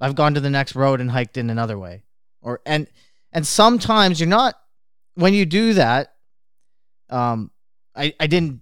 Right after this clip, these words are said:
we didn't, definitely don't do it to be a dick, but that's where you're going in the morning. You, you don't, you now have run out of time to go anywhere else.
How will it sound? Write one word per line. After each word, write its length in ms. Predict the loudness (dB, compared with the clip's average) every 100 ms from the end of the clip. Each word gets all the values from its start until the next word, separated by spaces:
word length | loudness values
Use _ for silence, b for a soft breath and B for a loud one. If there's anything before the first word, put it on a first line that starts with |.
| -6
we 120 | -2
didn't, 340 | 0 -2 -6
definitely 440 | -2 -2 -2 -4 -6
don't 320 | -4 -4 -4
do 160 | -4 -4
it 100 | -6
to 60 |
be 140 | -10 -10
a 40 | -10 _
dick, 360 | -2 0 -2 -8 _
but 240 | -6 -6 -10 -20 -20 _ _ _ _ -4
that's 220 | -4 -4
where 300 | -16 -6 -2
you're 140 | -2 -4
going 260 | -6 -6
in 60 | -6
the 60 | -6
morning. 200 | -6 2
You, 160 | 2 2
you 120 | 0
don't, 240 | 0 0 -2
you 140 | 0
now 300 | 2 2 2
have 160 | -2 -2
run 180 | 0
out 140 | 0 -2
of 80 | -4
time 340 | -6 -6 -6
to 80 | -6
go 120 | -8
anywhere 380 | -6 -6 -4 -4
else. 360 | -4 -6 -18